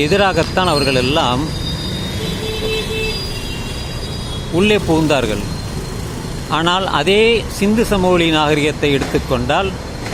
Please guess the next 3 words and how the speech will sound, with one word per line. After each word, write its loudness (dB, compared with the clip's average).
அது 4
வேத 2
காலத்திற்கு 2